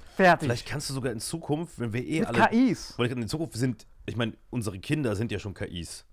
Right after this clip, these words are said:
Speaker 2: Weißt du, wir kriegen ja, glaub ich, keine echten Kinder mehr.
Speaker 1: Ja, ja, voll.
Speaker 2: In Zukunft kannst du einfach den Strom ausstellen, das ist Feierabend.
Speaker 1: Voll.
Speaker 2: Weißt du?
Speaker 1: Voll.
Speaker 2: Ich glaub, in Zukunft muss sich immer ein Mensch mit einem K I fortpflanzen.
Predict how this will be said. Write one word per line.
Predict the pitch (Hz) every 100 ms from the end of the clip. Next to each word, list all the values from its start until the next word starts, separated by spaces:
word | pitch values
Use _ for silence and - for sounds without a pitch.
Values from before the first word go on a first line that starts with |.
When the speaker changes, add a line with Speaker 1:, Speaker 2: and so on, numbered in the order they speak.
| -
Speaker 2:
Weißt | 101 123
du, | 131
wir |
kriegen | 95 117
ja, | 101
glaub | 78 92 85
ich, | -
keine | 90 -
echten | - - 120
Kinder | 92 82
mehr. | 90 -
Speaker 1:
Ja, | 151
ja, | 120
voll. | - 156
Speaker 2:
In | -
Zukunft | 113 110
kannst | 104
du | -
einfach | 104
den | 98
Strom | - 107 110
ausstellen, | 98 - 90 90
das | -
ist | -
Feierabend. | 104 101 98 -
Speaker 1:
Voll. | - - 180 170 135 95 - - _
Speaker 2:
Weißt | - 92
du? | 135 135 -
Speaker 1:
Voll. | - - - -
Speaker 2:
Ich | -
glaub, | 107
in |
Zukunft | - 147 135
muss | 127
sich | 123
immer | 139
ein | 131 131
Mensch | 143 214 -
mit | 190
einem | - 156 -
K | -
I | 110 135
fortpflanzen. | - 107 - 95 -